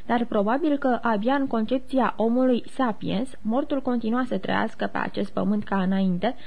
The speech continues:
invizibil însă și într-un anumit loc fix – în mormânt, că rămânea un fel de cadavru viu, drept care trebuia să-i se pună alături de mâncare, să-i se dea uneltele, armele, podoabele lui și să fie așezat în groapă,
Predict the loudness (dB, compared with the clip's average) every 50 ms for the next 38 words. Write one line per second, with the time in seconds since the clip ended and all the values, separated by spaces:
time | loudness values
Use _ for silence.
0 | -8 -8 -8 0 2 4 4 4 4 2 2 2 0 0 2 2 2 2 2 2
1 | 0 0 0 0 0 0 0 2 0 0 0 2 0 0 0 0 0 0 2 2
2 | 2 2 0 0 0 2 2 2 2 0 -2 -4 -4 -4 -4 -4 -6 -8 -10 -10
3 | -10 -8 -6 0 2 2 4 4 2 2 2 2 0 0 -4 -6 -8 -8 -8 -8
4 | -6 0 0 2 4 4 4 4 2 2 2 2 2 2 2 2 2 2 2 2
5 | 0 -2 0 0 0 0 2 2 2 2 0 -2 -4 -2 0 2 2 2 0 -2
6 | -8 -8 -10 -10 -8 -8 -8 -4 0 2 2 2 2 -4 -4 0 2 2 2 2
7 | 2 2 0 0 2 2 2 2 0 0 0 0 0 0 -2 -2 -2 0 0 0
8 | 2 2 2 2 0 0 0 -2 0 2 2 2 2 0 -2 -2 -2 -2 0 0
9 | 0 -2 0 2 0 0 0 0 0 0 0 2 2 2 2 2 2 2 2 2
10 | 2 0 0 0 2 2 2 2 0 0 -2 -2 -2 -2 -2 -2 -2 0 -2 -2
11 | -2 0 -2 0 2 2 2 2 2 2 2 2 0 2 0 0 -2 -2 -2 -4
12 | -2 0 0 -2 0 0 0 0 0 0 -2 0 2 0 0 0 0 0 0 2
13 | 2 2 2 0 0 -2 -4